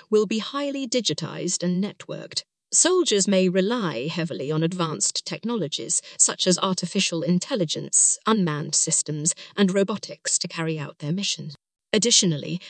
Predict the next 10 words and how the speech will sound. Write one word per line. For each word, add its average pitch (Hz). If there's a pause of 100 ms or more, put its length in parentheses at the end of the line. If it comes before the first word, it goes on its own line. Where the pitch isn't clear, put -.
(100)
the 202
proliferation 196
of -
sensors, - (280)
data 180
analytics, 170 (200)
and 214
other 247
advanced 170
technologies 165